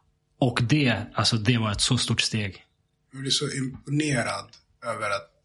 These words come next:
Speaker 2: ta steget och
Speaker 1: Ja.
Speaker 2: mottagandet.
Speaker 1: Ja, det var så bra mottagande.
Speaker 2: Så fint.
Speaker 1: Och sen satte vi oss ner. Och du vet, det här är, där är grejen. Det är därför jag ville ta upp det här. För att om någon lyssnar som har mörka tankar,
Speaker 2: Mm.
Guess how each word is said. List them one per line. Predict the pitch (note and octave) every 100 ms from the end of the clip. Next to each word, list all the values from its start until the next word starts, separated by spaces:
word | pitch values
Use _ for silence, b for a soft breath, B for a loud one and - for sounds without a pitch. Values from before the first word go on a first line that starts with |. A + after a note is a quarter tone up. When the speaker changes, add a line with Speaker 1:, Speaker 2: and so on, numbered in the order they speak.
| _ _ _ -
Speaker 2:
ta | C#3 B2+
steget | - - - - - - - - _ _ - - -
och | B2+ -
Speaker 1:
Ja. | - G2
Speaker 2:
mottagandet. | F#2+ - G2 - - - - _ _ -
Speaker 1:
Ja, | G#2+ - - _ _
det | A2+ A2
var | A2 A2 A2+
så | - - D3 B2+
bra | A#2+ A2+
mottagande. | B2 A#2+ B2+ B2 A#2 A2+ A2+ A2 A2+
Speaker 2:
Så | - B2
fint. | - A#2+ G#2 - - - _
Speaker 1:
Och | C3+ A#2
sen | C#3+
satte | C3+ C#3+ C#3+
vi | C#3
oss | C3
ner. | D3 C#3
Och | B2
du |
vet, | D3+ D3 -
det | C3+
här | E3 C#3+
är, | C3+ C#3+ C#3+ - C#3
där | C3 C#3+
är |
grejen. | B2+ B2
Det | A#2+
är | C#3+
därför | C#3 B2
jag |
ville | B2 A#2
ta | A#2 C3+
upp | C#3+
det | G#2+
här. | G2+
För | -
att | A#2+
om | C#3 C3
någon | D#3 D3
lyssnar | C#3+ C#3 - C#3+ B2 G#2+ -
som | - - A#2+ A2+ A2 A2+ -
har | - - A#2+ G#2+
mörka | A2+ G#2+ -
tankar, | - G#2 G2+ G#2
Speaker 2:
Mm. | G2